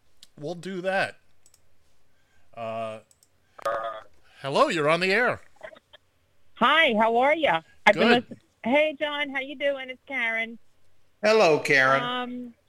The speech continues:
Speaker 2: how you doing, John? Feeling okay?
Speaker 3: Well, as, as good as can be expected. I'm a little bit more concerned about my better half, but, uh,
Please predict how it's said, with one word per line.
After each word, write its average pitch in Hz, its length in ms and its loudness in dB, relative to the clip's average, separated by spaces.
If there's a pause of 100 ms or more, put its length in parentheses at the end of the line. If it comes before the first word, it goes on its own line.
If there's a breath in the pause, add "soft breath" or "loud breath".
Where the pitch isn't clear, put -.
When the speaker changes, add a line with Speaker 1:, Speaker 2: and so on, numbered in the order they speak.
(380)
Speaker 2:
how 269 180 -2
you 294 160 -4
doing, 196 420 -2
John? 160 400 -10 (440)
Feeling 226 240 -12
okay? 262 480 -8 (460)
Speaker 3:
Well, 214 580 2
as, 147 360 -6
as 127 220 -6
good 131 220 -4
as 156 180 -6
can 143 160 -12
be 135 160 -6
expected. 113 580 -4
I'm 104 160 -12
a 107 40 -8
little 117 160 -2
bit 113 200 -2
more 117 160 -2
concerned 113 500 -8
about 107 340 0
my 110 80 -2
better 117 360 0
half, 117 460 0
but, 110 340 -2
uh, 113 220 0